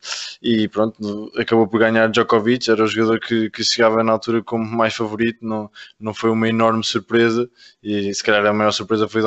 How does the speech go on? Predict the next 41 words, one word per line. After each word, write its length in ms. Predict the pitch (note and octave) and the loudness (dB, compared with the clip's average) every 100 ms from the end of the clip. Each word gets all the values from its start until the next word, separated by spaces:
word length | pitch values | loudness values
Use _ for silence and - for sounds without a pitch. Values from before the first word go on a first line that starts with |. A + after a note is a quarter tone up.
| A2 | 0
Dominic 240 | A2 G#2 | -2 -6
Thiem 180 | - A2+ A2 | -6 -4 -4
na 80 | G#2+ | -4
final 480 | A#2+ A#2 B2+ C#3+ A2 | -2 2 2 0 -4
e 160 | G2+ | -6
acaba 300 | F#2+ G#2 G2+ | 0 2 2
por, 320 | G2 A2 G2+ - - - - | 0 -6 -8 -10 -20 -20 -4
por 220 | A2 G#2 | -2 -2
disputá-la 720 | - - - G#2+ G#2 G#2 G#2 | -6 -10 2 4 6 2 -2
e 140 | G#2+ G2+ | -4 -2
bem 340 | G#2+ G#2+ A2+ - - _ _ | 0 0 -4 -14 -20 _ _
e, 480 | G#2 G#2 G#2 G2+ G#2 G#2 G#2 G2+ G2+ G#2 _ _ A2 | -6 -4 -2 -4 -4 -6 -6 -8 -8 -10 _ _ -4
e 140 | G#2 | 0
acaba 280 | G2+ G#2 G#2+ | 2 4 2
por, 300 | G#2 G#2+ G#2 | 2 -4 -4
por 160 | - A2 | 2 2
obrigar 340 | G#2+ G#2+ G#2 | 4 2 2
o 160 | G#2+ G#2+ | 2 0
Djokovic 400 | A2 G#2+ G#2 A2 | -2 -2 -2 0
a 40 | |
vencer 260 | A2 G#2 A2 | -2 -2 -6
em 60 | G#2+ | -6
cinco 240 | A2+ G#2+ | -6 -6
sets 400 | - A#2 B2+ - _ - - - _ | -2 -2 -4 -14 _ -20 -20 -20 _
e 120 | G2+ E2 | -10 -10
depois, 440 | - G2 F#2 - | -6 -6 -4 -6
mas 240 | A2+ G2+ | -6 0
essa 240 | G2 - G2 | 0 0 -6
foi, 320 | - G2+ G2+ | -4 -2 -4
se 180 | - - | -8 -4
calhar 180 | G2+ G#2 | 0 2
a 40 | |
maior 200 | G#2 G#2+ | 2 2
surpresa 320 | G2+ G2+ G#2+ G#2+ | 0 0 -2 0
foi 140 | A2+ | 2
o 40 | |
Dominic 300 | A2+ A2+ A2 | 2 2 -2
Thiem 260 | - A2+ A2+ | -4 -6 -6
ter 220 | - A2 | -4 -2
chegado 320 | - A2 A2 | 0 2 2
lá. 180 | G2+ G#2 | 0 -4